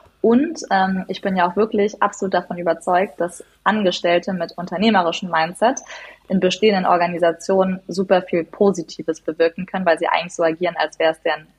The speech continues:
eigenen Firma und ihre Erfahrungen, die sie eben beim Gründen sammeln, in die Companies mit reinbringen. Also bei mir ergeben sich super viele sinnvolle Synergien, ähm, und eigentlich erweitert sich mein Netzwerk durch dieses Modell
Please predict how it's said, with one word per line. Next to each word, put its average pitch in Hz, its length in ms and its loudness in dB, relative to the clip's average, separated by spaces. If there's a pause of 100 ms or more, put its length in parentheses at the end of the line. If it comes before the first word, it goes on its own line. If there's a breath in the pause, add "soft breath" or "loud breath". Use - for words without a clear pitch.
eigenen 180 440 -2
Firma 196 440 2
und 190 100 -8
ihre 165 140 2
Erfahrungen, 175 560 2
die 170 80 -10
sie 160 120 -8
eben 165 160 -4
beim 165 220 0
Gründen 180 380 -2
sammeln, 165 420 -2
in 165 180 -12
die 160 140 -4
Companies 175 540 -4
mit 151 180 -10
reinbringen. 220 640 0 (480 soft breath)
Also 175 260 0 (160)
bei 175 140 2
mir 190 200 4
ergeben 180 520 2
sich 180 400 -2
super 185 360 0
viele 175 260 0
sinnvolle 180 480 2
Synergien, 175 760 -2
ähm, 170 400 -2
und 170 140 -6
eigentlich 170 380 0
erweitert 165 440 2
sich - 200 -10
mein 156 160 -4 (140)
Netzwerk 165 580 -4
durch 160 160 -6
dieses 160 280 -8
Modell 160 380 2